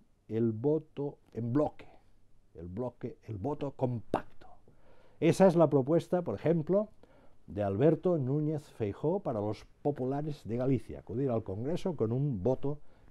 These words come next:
compacto. Atención, porque esta, esta decisión, si se confirmase, podría, podría inclinar,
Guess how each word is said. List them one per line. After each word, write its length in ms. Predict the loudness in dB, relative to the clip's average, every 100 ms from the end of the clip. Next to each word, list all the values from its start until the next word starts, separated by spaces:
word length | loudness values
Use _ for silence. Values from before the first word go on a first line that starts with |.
| -8
compacto. 560 | -8 -8 -12 -14 -20 -20 -20 -20 _ _ _ _ _ -20 -20 -8
Atención, 640 | 0 2 6 8 10 8
porque 320 | 4 2 2
esta, 420 | 0 4 4 4 -2 -16 -20 -16 -8
esta 520 | -8 -6 -8 -8 -8 -6
decisión, 720 | -2 0 0 0 0 -2 -6 -12 -16
si 120 | -14
se 100 | -8
confirmase, 720 | -6 0 0 2 -2 -4 -6 -8 -20 -8
podría, 760 | 4 6 6 6 6 4 0 -12 _ _ -20 _
podría 440 | -4 -2 -2 2 4
inclinar, 960 | 4 4 2 2 2 2 -2 -4 -10